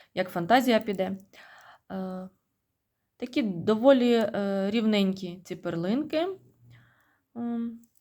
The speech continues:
такі видовжені, в формі риса,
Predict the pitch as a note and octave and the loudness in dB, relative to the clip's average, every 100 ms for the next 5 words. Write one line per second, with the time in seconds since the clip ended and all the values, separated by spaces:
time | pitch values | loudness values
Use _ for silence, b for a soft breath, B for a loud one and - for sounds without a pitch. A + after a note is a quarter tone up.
0 | _ _ _ _ - G3+ G3 G3 A#3 C#4 | _ _ _ _ -16 -8 -4 -2 0 0
1 | B3 B3+ B3+ B3+ C4 _ _ G3 F#3+ F3 | 0 0 0 -2 -6 _ _ 0 0 -4
2 | E3+ - - E3+ E3+ G3+ - C4 | -8 -12 -8 -4 -4 -4 -6 -6